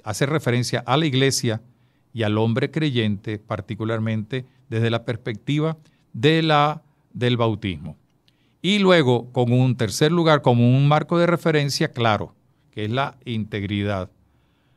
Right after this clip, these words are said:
Entonces, eh, es la sacramentalidad de la iglesia que nos presenta a Cristo primero como sacramento, lo vamos a ver posteriormente, al ser humano en su dimensión sacramental, como la creación,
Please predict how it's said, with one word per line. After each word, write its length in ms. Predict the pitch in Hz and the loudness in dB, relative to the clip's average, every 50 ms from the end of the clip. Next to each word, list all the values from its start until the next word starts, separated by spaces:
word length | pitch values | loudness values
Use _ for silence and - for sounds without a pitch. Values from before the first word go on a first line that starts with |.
| _ _ _ _ _ | _ _ _ _ _
Entonces, 760 | - 110 107 101 - 156 151 131 - 190 190 185 - - - - | -8 -8 -6 0 0 2 2 2 4 4 4 4 2 -2 -6 -6
eh, 500 | - 139 127 127 123 120 117 110 107 - - | -2 0 2 2 4 2 2 0 -2 -2 -2
es 360 | - 131 135 143 135 - 175 | 0 0 0 0 0 -2 0
la 380 | 165 156 156 151 147 139 123 - | 2 2 4 4 4 2 0 -2
sacramentalidad 1160 | - - - 139 131 - 151 139 139 139 135 131 127 113 - 135 127 123 123 123 127 143 160 | -2 0 0 0 2 2 2 2 4 4 4 2 2 2 2 2 2 2 2 2 4 4 2
de 100 | 185 185 | 2 2
la 80 | 170 | 0
iglesia 560 | 147 123 127 143 170 165 - - 190 180 175 - _ _ _ _ _ | 0 0 0 0 0 0 0 0 0 -2 -2 -4 _ _ _ _ _
que 120 | _ - 131 | _ -4 -2
nos 120 | 135 131 127 | -2 -2 -2
presenta 520 | - 127 117 - - 170 185 180 - 175 | -2 -4 0 0 2 2 2 0 0 -2
a 60 | 143 | -2
Cristo 380 | - 139 170 202 190 - 240 214 | 0 0 0 0 0 -2 -4 -2
primero 380 | - 202 160 151 160 175 208 | 0 0 2 2 2 0 0
como 180 | 196 196 175 160 | -2 -2 -2 -2
sacramento, 580 | 135 - 139 123 - 117 131 190 214 185 - 120 | -2 -4 -4 -4 -2 -2 0 0 0 0 -2 -2
lo 120 | 107 101 | -2 -2
vamos 320 | 98 - 113 113 135 156 156 | -4 -4 -4 -2 0 0 0
a 40 | 139 | 0
ver 200 | 120 120 120 117 | 0 0 -2 -2
posteriormente, 800 | - 143 127 - 123 113 123 139 131 117 98 90 - - - - _ _ _ _ _ _ _ | -4 -6 -4 -4 -2 -2 -2 -2 -2 -2 -4 -4 -8 -12 -18 -20 _ _ _ _ _ _ _
al 140 | - 117 113 | -4 -2 0
ser 200 | - - 165 170 | 4 4 6 6
humano 340 | 202 185 170 170 175 185 175 | 8 8 8 8 6 6 4
en 60 | 160 | 4
su 160 | - - 147 | 4 4 4
dimensión 420 | 131 123 120 117 110 - - 139 135 | 4 4 4 4 2 2 0 0 2
sacramental, 800 | - 139 131 - 147 135 120 110 101 95 - 143 143 143 117 - - _ _ _ _ _ _ _ _ _ _ _ | 0 0 0 0 0 2 2 2 2 2 2 2 2 2 2 -2 -8 _ _ _ _ _ _ _ _ _ _ _
como 460 | - 156 175 170 175 175 170 - - | 2 4 6 6 6 4 4 2 0
la 160 | - 127 123 | 0 0 2
creación, 640 | - - 120 113 107 107 - - - 107 95 82 73 | 2 2 2 2 2 0 -2 -2 -4 -4 -4 -6 -8